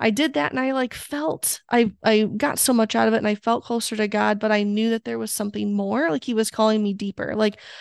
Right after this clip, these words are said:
I need to be able to hear from him without someone's help. Like, I should be able to open up scripture and understand it without anyone else guiding me. Like, the Bible is a complete book all on its own. It doesn't need help. Bible studies are great, but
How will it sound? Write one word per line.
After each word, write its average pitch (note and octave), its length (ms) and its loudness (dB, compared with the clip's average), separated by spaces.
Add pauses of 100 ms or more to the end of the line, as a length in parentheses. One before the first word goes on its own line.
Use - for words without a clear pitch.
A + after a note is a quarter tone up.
(180)
I A#3 180 6
need B3+ 200 4
to B3 80 2
be A3+ 180 2
able G3+ 280 2
to G#3 500 -2
hear G#3 300 -6
from B3 200 -4
him D4+ 260 -2
without G#3 440 2
someone's G3+ 840 -2
help. - 280 -4 (360)
Like, G#3+ 160 4
I G#3+ 160 8
should A3 200 0
be G#3 140 4
able G3+ 220 0
to G#3 440 -2 (320)
open A3 260 2
up G#3 100 -2
scripture - 380 -6
and A3 80 2
understand G#3 640 0
it D4+ 160 2
without G#3+ 480 -2 (280)
anyone A3 340 6
else G3 240 0
guiding - 420 -6
me. - 280 -10
Like, G#3 200 -4 (380)
the G#3+ 100 2
Bible G#3+ 420 6
is G#3 220 4
a - 100 -2
complete G#3 460 2
book G3+ 280 0
all G3+ 200 2
on G3 80 0
its G3 180 -2
own. G3+ 120 2
It - 120 -4
doesn't G3+ 280 -2
need A#3 220 2
help. G#3 300 -4
Bible A3+ 220 -2
studies G#3+ 320 -6
are G#3 80 -8
great, A3+ 540 0
but G#3 280 2